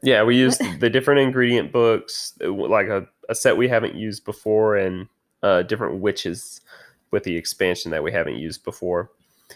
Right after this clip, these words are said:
Speaker 1: So over the snowpocalypse that happened here, we played Quacks quite a bit with Matt, Matt and Sarah, and just with ourselves too.
Speaker 2: Yeah, virtually. It's
Speaker 1: Yeah.
Speaker 2: a great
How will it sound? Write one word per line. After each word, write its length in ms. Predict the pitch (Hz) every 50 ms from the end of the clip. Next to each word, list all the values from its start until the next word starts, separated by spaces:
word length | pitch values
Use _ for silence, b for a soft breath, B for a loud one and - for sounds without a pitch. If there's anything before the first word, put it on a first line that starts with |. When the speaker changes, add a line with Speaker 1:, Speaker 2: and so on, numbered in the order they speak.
| b b b b -
Speaker 1:
So 420 | - - 117 107 104 104 98 - -
over 200 | - 131 135 151
the 100 | 156 143
snowpocalypse 1080 | 139 - - 131 117 107 - 110 110 - - 104 107 104 104 - - - - - - - _ _
that 160 | - 104 92
happened 340 | - 104 98 - - 92 95
here, 420 | 131 120 95 90 90 90 92 - - _ _ -
we 120 | - 117
played 360 | 113 - - 127 117 107 90
Quacks 500 | - - 117 98 92 90 - - - -
quite 340 | - _ _ _ - 170 208
a 40 | 135
bit 360 | 113 120 - 92 87 73 - - _ _ _ _ -
with 360 | 107 104 87 80 - - - _ _
Matt, 240 | - 113 - - - _ _ _ _
Matt 180 | - 107 98 71
and 100 | 65 -
Sarah, 320 | - 135 156 170 170 170
and 160 | 185 - -
just 220 | - 131 127 - -
with 120 | - -
ourselves 460 | - - - - - - - - -
too. 240 | - - - - - _ _ _
Speaker 2:
Yeah, 240 | - 208 202 - 240 240 247 233
virtually. 560 | 214 214 214 214 - 202 190 185 208 247 - _ _ _ _ _ _ _
It's 80 | - 214
Speaker 1:
Yeah. 120 | - - -
Speaker 2:
a 60 | -
great 240 | - 190 - -